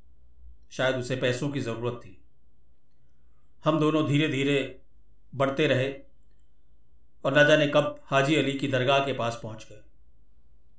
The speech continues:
हाजी अली की दरगाह पर लोग हमेशा मन्नत मांगते हैं।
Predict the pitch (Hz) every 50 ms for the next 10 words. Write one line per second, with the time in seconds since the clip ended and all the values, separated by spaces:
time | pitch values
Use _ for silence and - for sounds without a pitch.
0 | - - - - - - - - - - - - - - 135 143 143 151 151 147
1 | 143 151 151 151 143 123 131 127 127 147 147 143 143 - 131 123 - - - -
2 | - - - - - - - - - - 127 143 143 120 127 135 135 135 131 -
3 | 143 135 131 131 135 139 131 - 120 123 117 113 107 - 101 104 117 - -